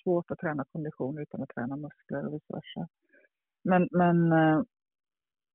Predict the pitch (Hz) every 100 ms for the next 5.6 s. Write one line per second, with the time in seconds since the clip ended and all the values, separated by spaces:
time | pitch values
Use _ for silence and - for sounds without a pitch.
0 | _ _ _ - 180 - 185 180 165 156
1 | - _ _ _ _ _ _ _ - 202
2 | 294 254 285 180 180 - - 233 - _
3 | _ - 156 165 170 - 196 185 202 180
4 | 165 - 175 165 143 127 123 127 - 143
5 | 151 - 160 156 139